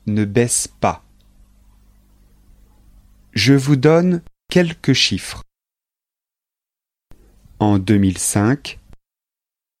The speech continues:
trente pour cent des Français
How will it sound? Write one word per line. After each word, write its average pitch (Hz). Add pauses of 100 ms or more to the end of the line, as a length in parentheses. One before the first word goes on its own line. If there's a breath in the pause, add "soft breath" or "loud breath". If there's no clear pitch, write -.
(240)
trente 151
pour -
cent - (280)
des 107
Français -